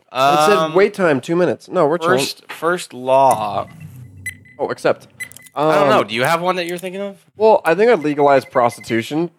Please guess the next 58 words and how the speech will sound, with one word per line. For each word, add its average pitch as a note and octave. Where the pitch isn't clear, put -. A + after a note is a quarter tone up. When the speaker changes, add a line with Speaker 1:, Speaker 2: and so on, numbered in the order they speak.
Speaker 1:
First C3
thing, D3+
I A#2
think A#2+
that A#2+
you A#2+
should A2+
be C3
able B2
to B2
do C3
whatever D3+
the D#3+
fuck F3
you G3+
want C3+
Speaker 2:
Well, B2
Speaker 1:
with A#2+
your G#2+
Speaker 2:
it's G#2
Speaker 1:
body. A2
Speaker 2:
legal B2
in G#2+
Seattle G#2
in G2
some G2
places G2
already, G2+
so. G#2
Speaker 1:
Seattle? C3
Speaker 2:
Yeah, A2+
in A2
Aurora. G#2+
Speaker 1:
Prostitution's D3
legal? D#3
Speaker 2:
Yeah, A2+
look G#2+
it G#2+
up. A2+
It's -
crazy. G#2
Speaker 1:
No B2
shit. -
Well, B2
Speaker 2:
There's D3+
Speaker 1:
I -
guess C#3
Speaker 2:
literally, F#3+
dude, C3
look, C3
there's C#3
literally C#3+
strippers B2
walking A2+
all A2+
over A2
the G2
place. G2+